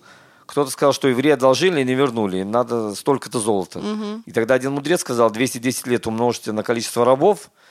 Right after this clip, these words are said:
Speaker 1: и вы поймёте,
Speaker 2: Это
Speaker 1: что
Speaker 2: наша
Speaker 1: это ещё,
Speaker 2: оплата.
Speaker 1: да, это наша оплата". Это ни в коем случае была не оплата.
Speaker 2: Ну,
Speaker 1: Это,
Speaker 2: типа, да.
Speaker 1: это было ещё, что Всевышний пообещал Аврааму, что евреи выйдут с больш-, барихуш гадоль,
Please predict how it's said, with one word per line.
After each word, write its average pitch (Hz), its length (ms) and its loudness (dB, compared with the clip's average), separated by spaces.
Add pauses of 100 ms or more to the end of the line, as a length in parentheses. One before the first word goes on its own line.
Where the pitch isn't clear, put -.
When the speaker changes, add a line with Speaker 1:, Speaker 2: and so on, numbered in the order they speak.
(480)
Speaker 1:
и 117 500 0
вы 135 120 0
поймёте, 147 320 2
Speaker 2:
Это 226 80 2
Speaker 1:
что 262 140 0
Speaker 2:
наша - 200 4
Speaker 1:
это 226 160 2
ещё, 139 120 2
Speaker 2:
оплата. 190 220 6
Speaker 1:
да, 113 120 6
это 104 120 2
наша 117 260 2
оплата". 98 360 -2
Это 98 160 -4
ни 143 100 0
в 139 60 2
коем 151 180 0
случае 123 280 -4
была 107 160 2
не 104 80 0
оплата. 98 340 2
Speaker 2:
Ну, 262 80 2
Speaker 1:
Это, 262 140 -2
Speaker 2:
типа, 262 260 0
да. 226 300 2
Speaker 1:
это 190 160 2
было 139 240 4
ещё, 160 600 2 (420)
что 110 340 -2
Всевышний 143 380 -2
пообещал 113 400 0
Аврааму, 139 420 2
что - 160 -4
евреи 117 220 0
выйдут 120 380 -4 (280)
с 101 80 -14
больш-, 101 360 -2
барихуш 117 420 -2
гадоль, 107 380 2